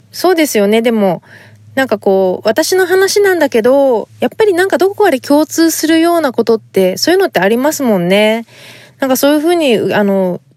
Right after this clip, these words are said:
捉えてくださってすごく嬉しいですね。ありがとうございます。うん、なんか、エリさんもね、いろいろ活動をされてて、まあ、あの、そのお仕事も頑張りつつ、サイドでね、自分が情熱を感じるような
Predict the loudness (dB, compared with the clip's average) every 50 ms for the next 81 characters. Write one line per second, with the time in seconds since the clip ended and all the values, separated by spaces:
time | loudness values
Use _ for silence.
0 | _ _ -4 -2 0 0 0 0 0 -2 -4 -2 -2 0 0 0 -2 -4 -4 -6
1 | -8 -8 -6 -2 -2 -2 -2 -2 -2 -2 -2 -2 -4 -6 -2 -2 -2 -2 -2 -4
2 | -4 -2 -2 -2 -4 -2 -2 -2 -2 -2 -2 -2 -2 -4 -4 -4 -4 -4 -4 -2
3 | 0 0 0 0 0 0 -2 -2 -4 -8 -12 _ _ _ _ -20 -20 -20 -20 -20
4 | -20 -20 -20 -20 -20 -20 -20 -20 -20 _ _ _ _ _ _ _ _ _ _ _
5 | _ -8 -4 -2 0 0 0 0 0 0 0 0 0 -2 -2 -2 -2 -6 _ _
6 | -2 0 0 0 0 0 -2 -2 -2 0 0 2 2 0 -2 -4 -8 _ -20 -20
7 | -20 -20 -20 -20 -20 -20 _ _ _ _ -4 0 0 2 2 2 2 2 0 0
8 | -2 -6 _ _ _ -6 -4 -4 -4 -4 -4 -2 0 0 2 0 0 -2 -2 0
9 | 0 0 0 0 -2 -2 -2 0 0 2 2 2 2 0 -2 -4 -8 _ _ _
10 | _ _ _ -20 -20 -20 -20 -20 -20 _ _ _ _ -2 -2 -2 -2 -2 -4 -2
11 | -2 -2 -2 -4 -2 -2 -2 -2 0 0 0 0 0 0 0 0 0 0 0 0
12 | 0 0 -2 -2 -2 -4 -6 -4 0 0 2 2 2 0 0 -2 -6 -8 -10 -8
13 | -2 0 0 0 2 0 0 0 0 0 0 0 0 0 0 -2 -2 -2 0 0
14 | 0 0 0 0 0 0 0 0 0 -2 0 0 0 -2 -2 -2 -2 -2 0 0
15 | 0 0 0 0 0 0 0 0 0 -2 -2 -2 -2 -2 -4